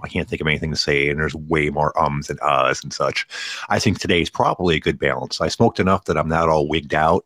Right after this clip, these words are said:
and A-, A D H D in, but I'm also not, like, uh, so stoned that I can't think of what to say.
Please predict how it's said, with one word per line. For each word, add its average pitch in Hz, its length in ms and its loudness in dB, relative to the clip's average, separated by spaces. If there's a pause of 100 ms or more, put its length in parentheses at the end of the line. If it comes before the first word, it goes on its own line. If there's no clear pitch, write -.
and 76 200 -6
A-, 80 460 -2
A 80 140 0
D 78 200 -2
H - 200 -2
D 101 160 2
in, 117 120 4 (400)
but 127 120 4
I'm 117 80 6
also 104 360 6
not, 78 380 0
like, 71 420 -4
uh, 71 600 2
so - 280 0
stoned 80 420 0
that 76 100 -4
I 65 80 -2
can't - 240 -4
think 76 100 -8
of 73 80 -8
what - 100 -4
to - 60 -12
say. 62 300 -2